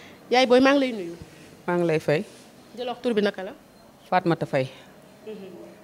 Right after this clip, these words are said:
Speaker 2: Waaw, nekk ci maison de la femme nag, di, di ci yëngu. Ah, man ak sama xarit yi fi nekk nii. Di Awa Mbodj.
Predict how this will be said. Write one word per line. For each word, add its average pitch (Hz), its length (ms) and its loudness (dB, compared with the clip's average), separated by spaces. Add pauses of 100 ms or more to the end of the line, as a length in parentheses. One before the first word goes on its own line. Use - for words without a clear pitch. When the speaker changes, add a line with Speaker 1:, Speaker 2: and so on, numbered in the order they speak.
(440)
Speaker 2:
Waaw, 82 180 -2
nekk 170 280 -2
ci 160 120 -4
maison 170 280 2
de 143 100 0
la 143 160 4
femme 143 260 0
nag, 147 100 -4 (500)
di, 143 120 -8 (340)
di 147 80 -8
ci 165 180 -2
yëngu. 151 260 2 (1500)
Ah, - 100 -8
man 165 160 0
ak 160 80 -4
sama 151 200 -2
xarit 139 240 -2
yi 143 80 -4
fi 151 100 -4
nekk 147 240 -2
nii. 131 200 -2 (1160)
Di 143 180 2
Awa 147 240 6
Mbodj. 135 240 2